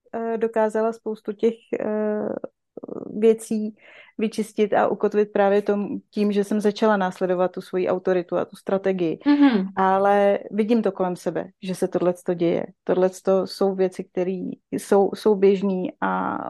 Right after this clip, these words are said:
Speaker 1: potýká se s tím, řekla bych, že většina projektorů a dokonce i tak, že někteří, když se dozví nově, že jsou projektoři a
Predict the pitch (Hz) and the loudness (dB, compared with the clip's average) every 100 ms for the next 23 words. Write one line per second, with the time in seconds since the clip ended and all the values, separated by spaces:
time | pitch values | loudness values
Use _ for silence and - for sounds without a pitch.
0 | - - - 50 - - _ _ _ - | -12 -16 -16 -16 -16 -20 _ _ _ -20
1 | - - _ _ 233 226 208 196 190 190 | -20 -20 _ _ 2 2 2 2 4 0
2 | - 202 196 - - 202 208 202 196 190 | 0 0 0 -4 -8 -6 -2 0 2 2
3 | 185 185 202 233 - 202 180 170 185 180 | 2 2 2 0 0 -2 -2 -2 -2 0
4 | 175 - 170 165 - 190 190 190 208 208 | -2 -6 -6 -2 -2 -2 -4 -6 -4 -4
5 | 208 190 190 202 196 196 190 190 190 190 | 0 -2 -2 -4 -6 -4 -2 -2 -4 -6
6 | 190 - 196 185 214 214 185 180 185 262 | -6 -8 -10 0 0 2 -2 -6 -8 -12
7 | - - - _ - 208 190 185 190 190 | -18 -20 -20 _ -2 0 4 2 2 -2
8 | 196 196 196 190 190 - - 175 180 170 | -2 -2 0 0 0 -2 -4 -4 -2 -4
9 | 202 - - 190 - | -6 -8 -6 -4 -4